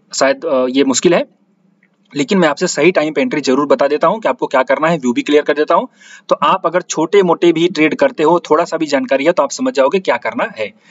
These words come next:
जैसे कि यहाँ पे जब मैंने आपके साथ share किया, तो इसका मतलब है आप यहाँ पे call option purchase कर सकते हो, क्योंकि व्यू bullish था।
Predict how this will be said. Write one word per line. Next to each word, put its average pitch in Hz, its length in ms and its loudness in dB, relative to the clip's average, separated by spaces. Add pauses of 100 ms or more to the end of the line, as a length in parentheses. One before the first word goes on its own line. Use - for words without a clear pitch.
(200)
जैसे 160 220 2
कि 208 120 -6
यहाँ 160 240 0
पे 156 100 -8
जब 156 120 -4
मैंने 151 160 -2
आपके - 180 -4
साथ 147 120 0
share 151 240 0
किया, 190 160 2
तो 185 80 -4
इसका 180 180 -4
मतलब 175 260 0
है 185 80 4
आप 165 180 -2
यहाँ 156 180 -2
पे 196 140 -2
call 147 260 2
option 139 220 -4
purchase 135 320 -4
कर 131 120 0
सकते 143 280 -2
हो, 185 80 2
क्योंकि 160 220 -2
व्यू 139 200 2
bullish 147 280 0
था। 107 180 -8